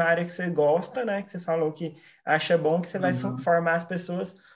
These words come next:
Speaker 1: no, no jeito que, no padrão que você gostaria que elas trabalhassem. Então, talvez, não é só uma ideia jogada aqui, talvez se você focasse nessa parte de formar profissionais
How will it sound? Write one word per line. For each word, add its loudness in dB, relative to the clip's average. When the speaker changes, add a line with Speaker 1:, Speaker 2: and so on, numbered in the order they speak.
Speaker 1:
no, 0
no 2
jeito -2
que, -10
no -4
padrão 0
que -10
você -4
gostaria 0
que -6
elas -6
trabalhassem. -2
Então, 0
talvez, -2
não 0
é 4
só -4
uma -2
ideia 0
jogada -2
aqui, -8
talvez 0
se -8
você -4
focasse -4
nessa 0
parte 0
de -4
formar 2
profissionais -4